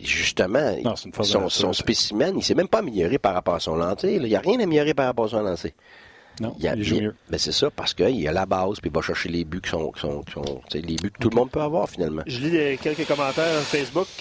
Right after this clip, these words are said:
Speaker 3: et je vais poser une question Facebook pour la, y répondre sur R D S point C A. Étienne Cardinal, il dit, « Je l'ai vu au Centre Bell l'année passée et cette année. » Puis il dit, c'est, euh, « Oui, ce n'est pas un échantillon valide, mais on le voit réfléchir de la section trois cents du Centre Bell. » Je trouve ça
Speaker 2: En parlant de
Speaker 3: excellent
Speaker 2: Max
Speaker 3: comme,
Speaker 2: Domi.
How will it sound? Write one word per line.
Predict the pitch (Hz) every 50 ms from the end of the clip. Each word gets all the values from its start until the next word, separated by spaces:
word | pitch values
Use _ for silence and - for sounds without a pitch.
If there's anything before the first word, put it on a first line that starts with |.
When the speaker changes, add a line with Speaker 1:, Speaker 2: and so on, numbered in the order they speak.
| - -
Speaker 3:
et | 196 151 131
je | 127 120
vais | 139
poser | 131 - 151 156 170
une | 180 151
question | 165 151 - 180 175
Facebook | - 156 135 123 131 170 175 -
pour | - 135 120 131
la, | 131 131 127 123
y | 135 127 127
répondre | 120 135 135 - 170 170
sur | - 151
R | 135 123 127
D | 139
S | 143 135
point | - 131 131
C | 120 - 131
A. | 135 151
Étienne | 160 160 147 - - 180 190
Cardinal, | 185 185 156 143 143 143 170 175 180 156
il | 135
dit, « | 120 127 143
Je | 147
l'ai | 147 151
vu | 151 165
au | 214 220
Centre | - 170 147 139 139
Bell | 165 180 185
l'année | 165 147 143 135
passée | - 147 139 139 127 - 180 196 -
et | 180 156
cette | - - 165 147 151
année. » | 143 143 143 151 190 220 - - - - - - - - -
Puis | - 127
il | 123
dit, | 117 131 135
c'est, | 131 - - 139 135 135 139 135 131
euh, « | 131 127 127 131
Oui, | 135 135 165 196 208
ce | - - 156
n'est | 151
pas | - 175 175 175
un | 165 147 143 143
échantillon | 143 139 - 151 143 135 - 156 160 160
valide, | 143 143 143 131 139 151 175 185 160 151
mais | 135 135
on | 135 143
le | 147 131
voit | 139 170 165
réfléchir | 156 156 147 - 139 135 - 165 180 175
de | 160
la | 143 123
section | - 139 127 - 156 151 147
trois | - - 143 135 131 -
cents | - 151 156
du | 151 131
Centre | - 143 131 131 123
Bell. » | 123 113 104 - - _ -
Je | -
trouve | - 117 107
ça | 123 120 120
Speaker 2:
En |
parlant | 110 120 117 117
de | 117 117
Speaker 3:
excellent | 117
Speaker 2:
Max | 110 98
Speaker 3:
comme, | 110 107
Speaker 2:
Domi. | 104 113